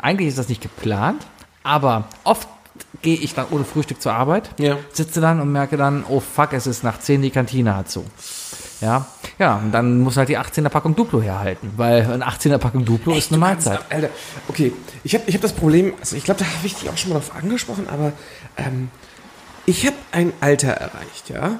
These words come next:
Speaker 1: Hm?
Speaker 2: Ich, ich bin offiziell jetzt in dem Alter,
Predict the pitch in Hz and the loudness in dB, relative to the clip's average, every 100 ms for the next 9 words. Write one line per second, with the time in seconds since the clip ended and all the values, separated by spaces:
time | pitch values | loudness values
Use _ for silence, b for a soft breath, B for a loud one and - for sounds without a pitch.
0 | - 117 143 160 - - - - 196 190 | -4 0 0 -2 -6 -6 -6 0 2 2
1 | - 196 226 - 175 170 175 - 147 127 | -2 0 -2 0 2 4 2 -2 -2 2
2 | 165 160 165 170 135 143 | 2 2 -4 -4 -2 -2